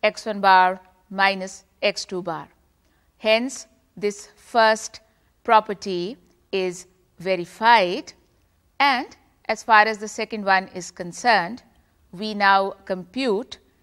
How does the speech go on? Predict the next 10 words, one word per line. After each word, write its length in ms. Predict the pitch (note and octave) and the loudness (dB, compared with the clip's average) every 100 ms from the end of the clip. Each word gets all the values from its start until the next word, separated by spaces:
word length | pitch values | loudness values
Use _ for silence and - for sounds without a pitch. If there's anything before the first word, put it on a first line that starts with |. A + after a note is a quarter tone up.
| _ | _
sigma 380 | - A3+ G#3 G3+ | -8 -6 -2 0
one 220 | G3+ G3 | 2 0
square 340 | G3 - F#3+ F#3 | -2 -2 -2 -2
over 160 | F#3 F3+ | -6 -4
n 260 | F3+ F3+ F3 | -2 -2 -2
one 320 | F3+ G3+ F4 _ _ _ _ _ | -2 -2 -6 _ _ _ _ _
plus 420 | A3+ A3 A3+ - _ _ _ | 4 4 2 -14 _ _ _
sigma 360 | - F#3+ G3+ | -12 -6 -6
two 180 | G3+ G3+ | -6 -10
square 360 | - G#3 F#3 | -8 -2 -2